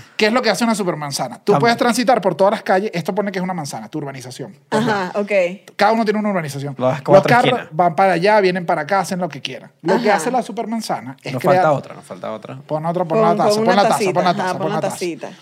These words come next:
Speaker 1: Ajá. Supongamos que aquí todo el mundo va para donde le da la gana, esta calle va para allá. No, papá, eh, aquí le sacaron la pistola a Chucho, el tío se, se regresó. Estoy haciendo el cuento largo porque le, a Chucho está pariendo. Pero
Speaker 2: Sí, desgraciado.
Speaker 1: voy. ¿Qué es lo que hace una supermanzana?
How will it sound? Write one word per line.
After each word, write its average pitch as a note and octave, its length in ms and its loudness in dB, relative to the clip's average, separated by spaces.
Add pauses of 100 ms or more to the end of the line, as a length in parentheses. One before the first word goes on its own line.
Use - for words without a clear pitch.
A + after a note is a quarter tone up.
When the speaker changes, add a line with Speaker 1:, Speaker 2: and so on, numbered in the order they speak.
(240)
Speaker 1:
Ajá. C3+ 360 -6
Supongamos F#3 440 0
que A#3+ 80 0
aquí A#3 200 -2
todo G3+ 140 4
el F#3+ 40 4
mundo G#3 200 0
va G#3 80 6
para G#3 80 0
donde G3+ 140 0
le D#3 60 -2
da D3+ 80 0
la G3 80 4
gana, A3 160 0
esta F#3 140 -4
calle G3 180 -2
va G#3 100 2
para G#3+ 120 -4
allá. B3+ 160 -4
No, F4 320 0
papá, D#4+ 340 0
eh, A3 80 -6
aquí F#3+ 180 -4
le G#3 60 0
sacaron F3+ 260 -2
la G#3+ 60 0
pistola F3+ 300 -2
a F#3+ 40 -4
Chucho, A3+ 280 -4
el E3+ 80 -6
tío E3+ 100 -4
se, F#3 320 -2
se E3 140 -2
regresó. D#3 500 -2 (100)
Estoy - 160 -6
haciendo E3+ 220 -4
el F3+ 60 -4
cuento G3+ 200 2
largo G3+ 220 4
porque F#3+ 180 -4
le, D#3 100 -4 (120)
a C#3+ 80 -8
Chucho D3+ 240 -6
está F3 160 -2
pariendo. D#3 420 -6
Pero E3 220 0
Speaker 2:
Sí, - 100 -2 (140)
desgraciado. A#2+ 540 2
Speaker 1:
voy. - 140 -4 (420)
¿Qué G#3+ 80 2
es G#3 60 4
lo A#3+ 60 2
que A#3 60 2
hace G#3+ 140 0
una A#3 80 2
supermanzana? G3 720 -2